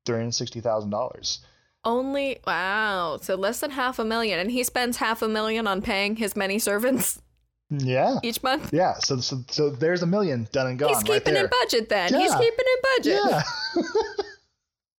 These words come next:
Speaker 1: And so, oh yeah, and fun fact too. So as of twenty sixteen, Johnny Depp was worth about four hundred million. Um, his, his, his total net,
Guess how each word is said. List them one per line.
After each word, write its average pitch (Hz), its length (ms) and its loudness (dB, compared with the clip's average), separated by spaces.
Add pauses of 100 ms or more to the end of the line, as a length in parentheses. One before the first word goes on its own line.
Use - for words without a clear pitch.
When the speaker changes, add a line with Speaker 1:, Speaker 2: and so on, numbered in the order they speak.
(1040)
Speaker 1:
And 156 120 2
so, 160 200 2
oh 160 160 2
yeah, 139 120 4
and 127 120 -2
fun 196 160 0
fact 123 240 -4
too. 131 140 -2
So 123 320 0
as 135 160 -2
of 131 80 -6
twenty 165 180 -4
sixteen, 135 400 -2
Johnny 120 200 0
Depp 127 120 0
was 110 100 -8
worth 110 200 -6
about 104 180 -4
four 131 200 -4
hundred 117 240 -4
million. 90 340 -8 (540)
Um, 113 200 0
his, 117 320 -2
his, 117 300 -8
his 113 240 -8
total 151 640 -4
net, 104 300 -4